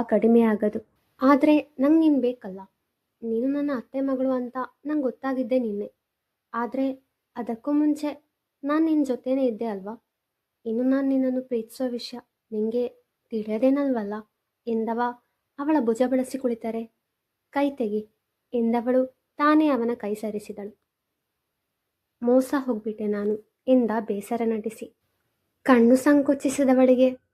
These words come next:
"ಪಾಪ ಹುಡುಗಿ ಅಂತ ಪ್ರೀತಿ ಮಾಡ್ತೆ, ಈಗ ನೋಡಿದ್ರೆ ನಾಗವಲ್ಲಿ ಮೈ ಮೇಲೆ ಬಂದಿರೋ ಥರ ಆಡ್ತಿದ್ಯಾ?" ನಾನ್ ಪ್ರೀತಿ ಮಾಡ್ತಿದ್ದ ಸ್ಪಂದು ತುಂಬಾ ಸಾಫ್ಟ್ ಮತ್ತು ಸ್ವೀಟ್ ಆಗಿದ್ಲು, ಆದ್ರೆ ನೀನು ಹಾರ್ಡ್ and ಖಾರ ಖಾರ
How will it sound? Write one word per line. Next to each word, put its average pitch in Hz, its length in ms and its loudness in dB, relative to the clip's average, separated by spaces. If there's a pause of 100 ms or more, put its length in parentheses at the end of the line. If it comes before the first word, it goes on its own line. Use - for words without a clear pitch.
(760)
"ಪಾಪ 226 360 -2
ಹುಡುಗಿ 269 360 0
ಅಂತ 247 240 2
ಪ್ರೀತಿ 226 380 2
ಮಾಡ್ತೆ, 214 420 -2 (520)
ಈಗ 202 260 -4
ನೋಡಿದ್ರೆ 262 520 2 (240)
ನಾಗವಲ್ಲಿ 277 520 4
ಮೈ 208 200 2
ಮೇಲೆ 233 240 2
ಬಂದಿರೋ 220 380 -2
ಥರ 214 240 -4
ಆಡ್ತಿದ್ಯಾ?" 208 520 -2 (800)
ನಾನ್ 330 200 6
ಪ್ರೀತಿ 254 340 2
ಮಾಡ್ತಿದ್ದ 285 420 2
ಸ್ಪಂದು 254 520 2
ತುಂಬಾ 294 360 2
ಸಾಫ್ಟ್ 277 460 -4
ಮತ್ತು 233 240 0
ಸ್ವೀಟ್ 220 320 -2
ಆಗಿದ್ಲು, 214 520 -2 (440)
ಆದ್ರೆ 226 320 2
ನೀನು 240 340 4 (280)
ಹಾರ್ಡ್ 247 420 2
and 247 160 2
ಖಾರ 214 320 -2
ಖಾರ 233 280 -6